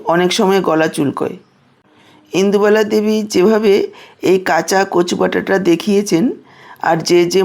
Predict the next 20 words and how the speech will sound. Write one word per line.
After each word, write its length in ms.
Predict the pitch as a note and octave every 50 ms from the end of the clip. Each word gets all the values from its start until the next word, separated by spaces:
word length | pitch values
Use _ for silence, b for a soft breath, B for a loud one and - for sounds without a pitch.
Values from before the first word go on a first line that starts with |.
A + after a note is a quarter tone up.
| F#3
মশলা 380 | E3+ D#3+ - - - A3 F#3 F#3
ব্যবহার 440 | F3+ - D3+ D3 D3+ D#3+ F3 G3+ F#3 F#3
করেছেন, 440 | - E3+ E3+ F3 F3 E3+ E3+ E3+ C4+ F4 - B B B B B B -
যার 280 | - - F#3 F3+ F#3 F#3+
কারণে 400 | F#3+ G#3+ G3+ G#3 G#3 G#3 G3+ F#3+ G3+ - - - _ - D#3+ E3
এর 140 | F3 F#3 F#3 - - - _ _ _ _ _ _ -
স্বাদ 460 | - - - F#3+ E3+ E3+ E3 E3+ - - - B B B B B B
হয় 240 | - F#3 F3+ G3 G3+ F3 D#3
অসাধারণ 520 | D#3+ - G#3+ G#3 F3 G#3 A3 F3+ G3 A3+ E4 A4+ C5+ - - -
আর 120 | - - - - G#4+ E3+
একটু 260 | E3+ - - - G#3 F#3 F#3+ F3+ F3+
গলা 220 | D#3 D3+ D#3 D3+
চুলকোয় 480 | F#3 - D#3 C#3+ C#3 - B2+ B2+ - -
না। 120 | - - - _ _ B B B _ _ _ _ _ -
আপনি 300 | - D3+ D#3 D#3 - G#3 G#3 G#3
যদি 200 | A3 G#3+ G3 A3+
গরম 280 | F#3+ F#3+ F3 F#3+ F#3+ F#3+
ভাতে 220 | G3 A3 G3+ A3+ A3 B4 G#4 - E3+
একবার 320 | E3+ - F#3+ - F#3+ F#3+ G3+ G3+ -
খান, 200 | A3 F3+ F3 G3